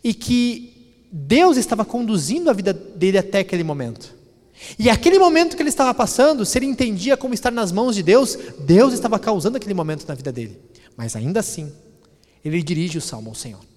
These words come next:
A tentação que Davi tinha era dizer de novo:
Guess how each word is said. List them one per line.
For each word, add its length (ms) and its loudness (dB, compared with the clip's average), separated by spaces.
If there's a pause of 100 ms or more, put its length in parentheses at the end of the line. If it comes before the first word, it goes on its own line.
(1080)
A 80 -2
tentação 420 2
que 80 -4
Davi 240 2
tinha 480 -2 (320)
era 180 6
dizer 220 4
de 160 2
novo: 580 4